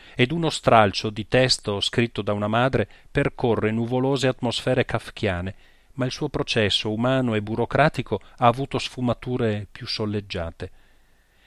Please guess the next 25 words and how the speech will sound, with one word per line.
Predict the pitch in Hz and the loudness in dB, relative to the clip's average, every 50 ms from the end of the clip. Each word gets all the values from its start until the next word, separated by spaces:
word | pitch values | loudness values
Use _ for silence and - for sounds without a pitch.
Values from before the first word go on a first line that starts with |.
| - - - _ | -20 -20 -20 _
Sorrido | - - - 151 143 - 127 110 104 95 104 | -6 -2 0 0 2 2 2 0 0 0 0
nel | 101 101 101 104 104 | 0 2 2 4 6
leggere | 107 113 113 113 110 107 101 104 98 - | 6 6 4 2 2 0 0 0 -2 -2
come | - - 113 107 107 | -4 -4 -4 -2 -2
lo | 104 104 | -2 -4
definisce: | 95 98 - - 104 92 92 87 82 - - 92 85 - - - _ _ _ _ _ _ | -4 -6 -6 -6 -8 -8 -8 -8 -8 -10 -12 -12 -12 -14 -16 -20 _ _ _ _ _ _
"Iter | 160 165 180 175 - - 156 139 | -2 -2 -2 -2 0 -2 -2 -2
burocratico | 123 110 123 131 123 123 123 - - 127 135 143 143 - - 147 - - 123 | -2 -4 -4 -2 0 0 -2 0 2 4 4 4 2 0 -4 -6 -4 -4 -6
bulgaro, | 120 117 113 98 95 90 85 90 85 82 85 - _ _ _ _ - | -4 -4 -4 -4 -4 -4 -2 -2 -2 -2 -6 -8 _ _ _ _ -6
veloce | 110 107 104 104 117 135 151 151 - - - 151 147 - - - - | 0 0 2 2 2 0 -2 -4 -4 -6 -6 -6 -8 -10 -16 -20 -2
e | - 120 113 | 0 0 2
limpido". | 107 101 95 87 82 - - 90 82 85 - - - - _ _ _ _ _ _ _ _ _ _ _ - | 2 0 -2 -2 -6 -10 -10 -12 -12 -12 -14 -16 -20 -20 _ _ _ _ _ _ _ _ _ _ _ -6
Un | 123 117 113 | -4 -4 -2
sollievo | - - 117 113 113 113 110 104 101 95 | -2 -2 -2 0 2 2 2 2 0 -2
per | - 110 98 101 | -2 -2 0 2
lei | 104 101 101 98 | 2 2 2 2
dopo | 98 110 110 - - | 0 -4 -4 -4 -4
un | 110 107 101 | -6 -6 -4
primo | - - 135 139 139 131 117 | -2 -2 0 0 0 0 0
disastroso | 113 107 95 - 104 92 - - 135 127 127 131 107 113 104 | -2 -2 -2 -2 -2 -2 -2 -4 -4 -4 -4 -4 -4 -6 -4
tentativo | - 110 104 - - 101 - - 139 127 127 113 | -4 -4 -4 -4 -4 -6 -4 -4 -4 -2 -2 -2
di | 107 110 | 0 0
adozione | 104 98 110 104 - - - 117 117 120 113 101 | -2 0 -2 -4 -4 -4 -4 -4 -2 -2 -4 -4
con | - - 98 95 95 | -6 -6 -8 -8 -8
l'Ucraina. | 98 92 - 98 90 85 82 87 87 85 92 | -10 -10 -8 -6 -6 -6 -6 -6 -8 -10 -10